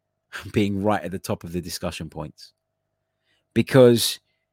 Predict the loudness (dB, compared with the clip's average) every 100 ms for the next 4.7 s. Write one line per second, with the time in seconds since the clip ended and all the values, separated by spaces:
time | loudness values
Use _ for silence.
0 | _ _ _ -8 0 4 4 0 -4 0
1 | 0 0 -6 -8 -8 -16 _ _ _ _
2 | _ -8 -4 -4 -2 -4 -2 -4 -4 -6
3 | -6 -6 -4 -6 -6 -10 -10 -10 -12 -12
4 | -14 -10 -10 -8 -8 -10